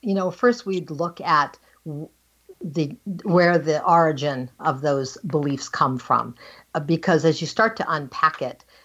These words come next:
uh, people will tell you the, the sorts of messages that they heard as a child. You referenced earlier the idea that we're programmed. I, that's my word too. We are so completely programmed,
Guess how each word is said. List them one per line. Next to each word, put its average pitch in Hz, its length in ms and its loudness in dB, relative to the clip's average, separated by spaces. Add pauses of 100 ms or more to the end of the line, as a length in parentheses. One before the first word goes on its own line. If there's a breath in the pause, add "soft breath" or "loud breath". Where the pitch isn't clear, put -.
(280 soft breath)
uh, 151 220 0
people 185 280 -6
will 147 220 0
tell 262 280 2
you 139 220 -2
the, 135 140 -12 (100)
the 165 100 -8
sorts 151 300 -6
of 127 120 -10
messages 147 520 -2
that 139 160 -8
they 139 80 -2
heard 143 260 0
as 131 140 -6
a 127 60 -6
child. 127 520 0 (340 loud breath)
You 180 200 -2
referenced 156 560 0
earlier 147 400 2
the 143 140 0
idea 139 380 2
that 135 140 -2
we're 135 120 0
programmed. 131 640 2
I, 147 220 -4 (300 soft breath)
that's - 260 -2
my 165 180 4
word 135 380 -2
too. 147 260 0
We 143 160 -2
are 143 160 4
so 147 320 -2
completely 175 800 2
programmed, 143 640 0